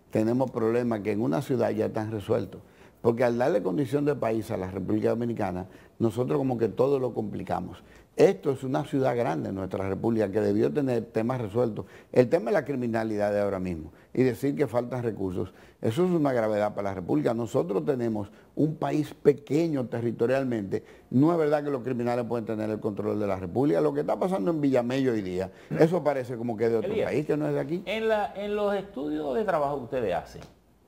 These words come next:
Speaker 2: me imagino que hay montones de cosas que se miden. ¿Cuáles son las, las principales señales que aparecen en esas encuestas que ustedes hacen sobre las preocupaciones del país?
Speaker 1: Mira, la preocupación ahora mismo es el estómago.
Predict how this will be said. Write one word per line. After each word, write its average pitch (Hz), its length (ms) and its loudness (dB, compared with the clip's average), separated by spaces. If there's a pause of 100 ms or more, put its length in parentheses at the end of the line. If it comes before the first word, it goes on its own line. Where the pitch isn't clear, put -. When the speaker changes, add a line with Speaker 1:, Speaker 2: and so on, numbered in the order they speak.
(720)
Speaker 2:
me 127 60 -6
imagino 135 460 -4
que 175 140 -2
hay 151 380 -2
montones 135 480 -4
de 147 80 0
cosas 147 280 -6
que 123 80 -12
se 117 140 -4
miden. 117 360 -4 (1000)
¿Cuáles 269 240 0
son 196 220 -2
las, 131 480 -2 (460)
las 127 240 -6
principales 135 580 -4
señales 113 800 -4 (1120)
que 101 260 -4
aparecen 117 800 -4 (120)
en 95 140 -4
esas 120 360 -4
encuestas 107 480 -2
que 90 80 -8
ustedes 98 280 0
hacen 87 300 -4 (200)
sobre 87 240 -2
las 87 120 2
preocupaciones 87 720 -4
del 87 120 -4
país? 69 220 -12 (680)
Speaker 1:
Mira, 143 220 6
la 127 160 0
preocupación 117 500 0
ahora 185 140 2
mismo 160 280 2
es 143 60 0
el 127 60 0
estómago. - 400 -6